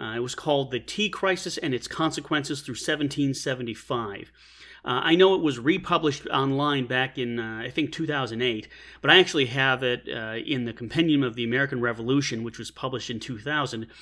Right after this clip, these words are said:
and I think I remember reading that it was derived from work Ammerman did back in the nineteen seventies,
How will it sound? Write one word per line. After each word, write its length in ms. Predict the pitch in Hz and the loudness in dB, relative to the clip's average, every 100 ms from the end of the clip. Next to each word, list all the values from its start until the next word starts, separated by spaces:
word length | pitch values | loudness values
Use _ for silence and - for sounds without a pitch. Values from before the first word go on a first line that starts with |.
| - - | -20 -8
and 120 | 165 | -2
I 20 | 160 | 0
think 160 | 320 | 2
I 40 | 311 | 2
remember 300 | 185 160 131 | 2 2 2
reading 300 | 135 139 127 | 0 0 0
that 120 | 117 | -2
it 60 | |
was 140 | - 113 | -6 -10
derived 380 | 120 123 131 - | -8 -6 -6 -8
from 340 | 120 110 107 131 | -10 -10 -10 -4
work 260 | 135 131 | -2 -2
Ammerman 460 | 139 135 131 117 113 | -2 -2 -2 -4 -2
did 200 | 127 113 | -4 -4
back 220 | 127 127 | -6 -4
in 80 | 120 | -6
the 60 | |
nineteen 340 | 117 117 - 107 | -6 -6 -8 -10
seventies, 500 | - 170 135 117 | -4 -4 -2 -8